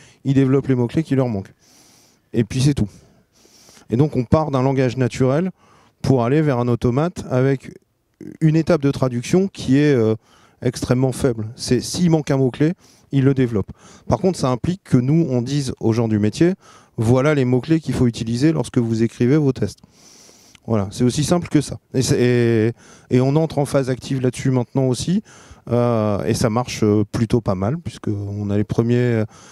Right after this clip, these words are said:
les premiers résultats qui commencent à, à, à se, à se faire jour. Et, euh, et on va gagner encore en efficacité en passant sur du Gherkin dans l'écriture des tests directement.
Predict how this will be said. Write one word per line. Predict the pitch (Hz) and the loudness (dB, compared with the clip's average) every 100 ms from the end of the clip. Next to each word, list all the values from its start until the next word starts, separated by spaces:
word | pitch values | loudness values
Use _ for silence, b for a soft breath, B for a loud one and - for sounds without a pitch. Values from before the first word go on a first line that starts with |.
| B - | B -8
les | |
premiers | 110 131 127 | -2 0 0
résultats | 127 113 123 | 0 -2 -2
qui | 151 135 | -4 -2
commencent | 127 113 - | -2 -2 -2
à, | 113 113 | -2 -2
à, | 113 | -2
à | 107 | -6
se, | - - 107 - 107 101 101 87 | -8 -8 -6 -2 0 2 2 0
à | 85 | -4
se | - | -4
faire | 104 | -4
jour. | 98 156 - - B B B B | 0 0 -2 -10 B B B B
Et, | 110 110 110 | -2 0 2
euh, | 104 98 98 98 98 90 | 2 2 0 0 0 0
et | 95 | -2
on | 107 | -2
va | 101 | -2
gagner | 107 113 127 | -2 0 0
encore | 113 135 | -2 -4
en | 127 | -4
efficacité | 110 120 113 107 110 143 160 | -6 -8 -10 -8 -6 -2 0
en | 127 | 0
passant | 123 - 156 160 B B B | -4 -4 -6 -6 B B B
sur | - 135 | -4 -2
du | 117 | 2
Gherkin | 117 107 - 160 156 62 | 0 -2 -2 -2 -2 -4
dans | 98 131 | -4 -2
l'écriture | 117 - 117 131 | -2 -4 -4 -2
des | 117 | -2
tests | - 127 - | -4 -8 -6
directement. | 117 107 - 92 | -4 -4 -4 -8